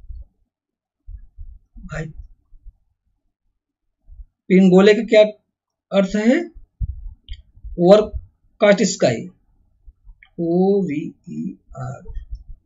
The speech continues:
Cast Sky। तीसरा क्या है?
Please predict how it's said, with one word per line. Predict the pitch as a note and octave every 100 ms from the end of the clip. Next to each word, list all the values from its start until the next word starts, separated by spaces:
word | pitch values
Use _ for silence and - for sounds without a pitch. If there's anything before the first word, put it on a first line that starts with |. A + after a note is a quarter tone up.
| _ - _ _ _ - - _ _ _ _ _
Cast | C#3 C#3 - - _ _ _ _ _ _ _ _ _ _ _ _ _ _ _ _ _ _ _ - - - -
Sky। | - - - - - - _ _ _ _ _ _ - - - _ _ _ _ _ _ _ _ _ _ - -
तीसरा | E3+ F3+ F#3
क्या | F3+ G3
है? | G3